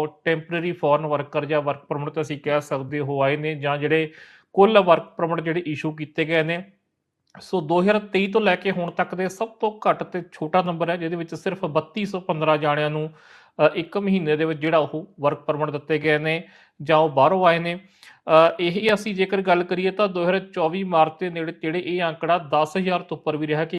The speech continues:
ਇੱਕ ਮਹੀਨੇ ਦੇ ਵਿੱਚ ਕੈਨੇਡਾ 'ਚ ਦਸ ਹਜ਼ਾਰ ਤੋਂ ਉੱਪਰ ਟੈਂਪਰੇਰੀ ਫੋਰਨ ਵਰਕਰ ਆਏ ਸੀਗੇ ਤੇ ਇਹ ਅੰਕੜਾ ਹੁਣ ਇਸ ਵਕਤ ਆ ਕੇ ਬੱਤੀ ਸੌ ਪੰਦਰਾਂ ਤੇ ਖੜਾ। ਸੋ ਸਭ ਤੋਂ ਲੋਐਸਟ ਪੁਆਇੰਟ ਤੇ ਆ ਦੋ ਹਜ਼ਾਰ ਤੇਈ ਤੋਂ।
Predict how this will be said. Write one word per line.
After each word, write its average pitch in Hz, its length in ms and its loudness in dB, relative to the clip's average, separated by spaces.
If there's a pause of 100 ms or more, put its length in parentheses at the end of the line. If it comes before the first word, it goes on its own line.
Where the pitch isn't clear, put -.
ਇੱਕ 165 140 -10
ਮਹੀਨੇ 175 360 -8
ਦੇ 151 120 -6
ਵਿੱਚ 143 280 -8
ਕੈਨੇਡਾ 143 460 -4
'ਚ 156 100 -6
ਦਸ 143 400 0
ਹਜ਼ਾਰ 165 240 0
ਤੋਂ 151 140 -8
ਉੱਪਰ 147 200 -4
ਟੈਂਪਰੇਰੀ 143 600 -4
ਫੋਰਨ 139 380 -2
ਵਰਕਰ 139 360 -4
ਆਏ 127 260 -2
ਸੀਗੇ 156 300 -4
ਤੇ 160 240 -8
ਇਹ 165 200 -2
ਅੰਕੜਾ 156 300 2
ਹੁਣ 147 160 -2
ਇਸ 147 200 -4
ਵਕਤ - 220 -8
ਆ 135 180 6
ਕੇ 147 200 -2
ਬੱਤੀ 175 480 -4
ਸੌ 185 220 2
ਪੰਦਰਾਂ 143 420 -2
ਤੇ 151 140 -6
ਖੜਾ। 151 280 2
ਸੋ 165 140 -8
ਸਭ 170 180 -8
ਤੋਂ 190 200 -4
ਲੋਐਸਟ 185 340 -2 (140)
ਪੁਆਇੰਟ 160 320 -6
ਤੇ 165 120 2
ਆ 165 120 4 (340)
ਦੋ 151 100 -2
ਹਜ਼ਾਰ 160 160 0
ਤੇਈ 151 220 -2
ਤੋਂ। 165 280 0